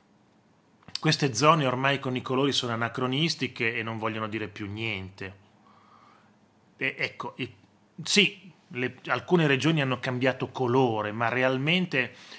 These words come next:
quello che importa non è le regioni che cambiano colore o, eh, il numero di tamponi trovati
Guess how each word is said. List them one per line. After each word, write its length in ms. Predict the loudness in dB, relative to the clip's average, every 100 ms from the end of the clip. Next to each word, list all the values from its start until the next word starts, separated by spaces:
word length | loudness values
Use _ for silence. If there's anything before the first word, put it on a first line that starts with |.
| -8
quello 300 | 2 4 4
che 100 | 2
importa 540 | 0 2 4 4 2
non 160 | 0 2
è 120 | 2
le 120 | 2
regioni 340 | -2 -2 -4 -4
che 160 | -4
cambiano 560 | -2 -2 -2 -4 -6 -6
colore 840 | -4 -2 4 6 6 4 -2 -6 -10 -14 -14 -16 -14 2
o, 460 | 6 6 4 -6 _
eh, 540 | -2 0 0 -2 -6 -20 _ _ _
il 140 | 0
numero 400 | 4 6 6 6
di 180 | 4 2
tamponi 800 | 0 0 -2 2 4 4 4 0
trovati 840 | 0 4 8 8 6 0 0 0